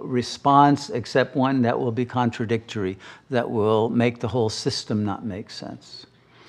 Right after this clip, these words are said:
And that's true of arithmetic, or it's true of, uh,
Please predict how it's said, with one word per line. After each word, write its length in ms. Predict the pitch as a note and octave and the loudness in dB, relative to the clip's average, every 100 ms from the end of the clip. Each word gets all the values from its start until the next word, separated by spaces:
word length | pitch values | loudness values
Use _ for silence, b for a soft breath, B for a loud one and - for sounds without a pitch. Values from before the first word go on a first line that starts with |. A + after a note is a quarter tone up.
| B B | B B
And 160 | D3+ A#2 | -2 2
that's 280 | C3 - - | 4 2 0
true 220 | - C3 | 6 6
of 100 | G#2+ | 8
arithmetic, 960 | A2+ A#2 C3+ - B2+ - A#2+ B2 - | 6 4 2 0 -2 0 -2 -2 -6
or 180 | G2+ G2 | -6 -4
it's 220 | F#2+ - | -6 -8
true 460 | - A#2 A2 G#2+ G2+ | -8 0 2 2 2
of, 380 | F#2+ F#2+ F#2+ G2+ | 0 -4 -8 -6
uh, 240 | F#2+ F#2+ | -6 -6